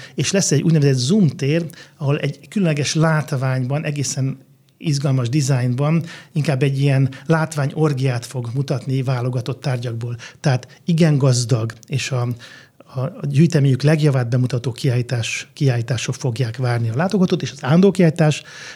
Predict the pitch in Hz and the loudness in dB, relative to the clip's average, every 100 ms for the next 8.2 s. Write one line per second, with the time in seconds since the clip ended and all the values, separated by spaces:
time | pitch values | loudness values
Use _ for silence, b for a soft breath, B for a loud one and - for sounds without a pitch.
0 | - 143 131 135 - B B _ - 147 | -2 2 4 2 0 B B _ 0 4
1 | 139 120 135 127 123 117 - - 151 139 | 4 2 0 0 -2 -4 -12 -8 0 2
2 | 131 127 123 120 151 147 - 131 123 - | 2 0 -2 -2 2 2 2 0 -2 -2
3 | 131 120 113 117 123 135 151 143 135 123 | -2 -2 -4 -6 -6 -4 -2 -2 -2 -2
4 | 131 117 151 131 120 123 135 120 120 - | -4 0 2 4 2 0 -2 -2 -4 -2
5 | 120 117 113 113 - 160 165 B B B | -4 -2 -4 -4 0 0 0 B B B
6 | - 135 131 127 120 B - 139 131 117 | 0 4 4 4 0 B 2 4 4 2
7 | 117 123 120 123 139 131 139 131 - 131 | 2 2 2 0 2 2 2 -2 0 0
8 | 117 120 | 2 0